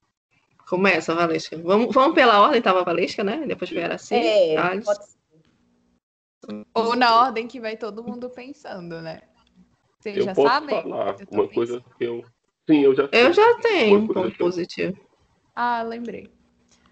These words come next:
Speaker 4: Um
Speaker 3: É, o que eu
Speaker 4: ponto
Speaker 3: falei.
Speaker 4: Ah, então tá.
Speaker 3: Sim. A questão das
Speaker 4: Qual?
Speaker 3: referências mesmo. As
Speaker 1: Tá
Speaker 3: referências
Speaker 1: cortando?
Speaker 3: artísticas. Tá cortando?
Speaker 2: Um pouco.
Speaker 1: Tá um pouco, mas pode
Speaker 4: Não.
Speaker 1: continuar.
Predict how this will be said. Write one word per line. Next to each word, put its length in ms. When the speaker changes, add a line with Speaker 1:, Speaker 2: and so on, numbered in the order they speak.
Speaker 4:
Um 40
Speaker 3:
É, 60
o 80
que 100
eu 80
Speaker 4:
ponto 20
Speaker 3:
falei. 380
Speaker 4:
Ah, 80
então 120
tá. 120
Speaker 3:
Sim. 160
A 180
questão 400
das 180
Speaker 4:
Qual? 60
Speaker 3:
referências 840
mesmo. 500
As 160
Speaker 1:
Tá 100
Speaker 3:
referências 520
Speaker 1:
cortando? 40
Speaker 3:
artísticas. 880
Tá 100
cortando? 420
Speaker 2:
Um 100
pouco. 540
Speaker 1:
Tá 140
um 100
pouco, 240
mas 160
pode 280
Speaker 4:
Não. 80
Speaker 1:
continuar. 520